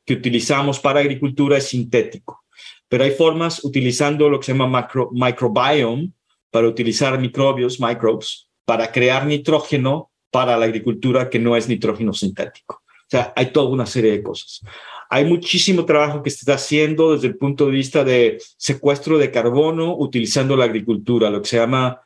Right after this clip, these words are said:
agricultura regenerativa, ¿no? Es que es, se trata de cómo utilizar la agricultura para capturar carbono,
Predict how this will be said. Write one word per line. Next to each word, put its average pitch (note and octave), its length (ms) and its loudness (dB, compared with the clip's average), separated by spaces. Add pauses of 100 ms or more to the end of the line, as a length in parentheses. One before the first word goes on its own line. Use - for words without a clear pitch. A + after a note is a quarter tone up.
(300)
agricultura A2 720 0
regenerativa, G2+ 760 -2
¿no? G#2+ 220 -4 (120)
Es G#2 280 -2
que G#2+ 200 2
es, G#2 240 -6 (260)
se A2+ 140 -4
trata B2 480 0
de B2+ 260 2
cómo D3 200 0
utilizar C#3+ 680 -2
la B2+ 120 2
agricultura D3 800 0
para C#3+ 440 0
capturar B2+ 500 0
carbono, D#3 640 0